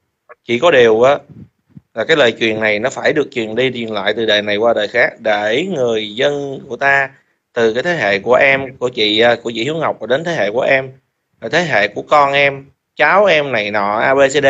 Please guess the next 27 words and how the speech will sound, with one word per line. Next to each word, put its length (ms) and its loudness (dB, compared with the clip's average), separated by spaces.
các 160 0
kiểu, 200 -2
đủ 240 2
thứ 120 2
thế 140 2
hệ 240 2
của 80 -2
mình 220 -2
sau 140 0
này 260 -2
vẫn 240 -2
phải 120 2
biết 180 2
được 180 -2
rằng 340 -4
là 100 0
ở 180 0
Việt 120 -10
Nam 260 -2
từng 180 -6
có 180 -6
thế 100 -2
hệ 80 0
con 220 0
người 180 -2
như 120 -6
vậy. 300 -4